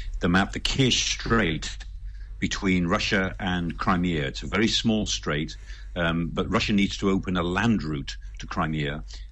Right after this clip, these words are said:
and it looks as if they're pushing to create a land route from the,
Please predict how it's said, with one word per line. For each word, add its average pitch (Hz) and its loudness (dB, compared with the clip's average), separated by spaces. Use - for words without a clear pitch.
and 85 2
it 92 -4
looks 104 2
as 87 0
if 90 0
they're 87 2
pushing 73 -2
to - -8
create 92 2
a 92 0
land 101 2
route 76 -4
from 85 -4
the, 80 -2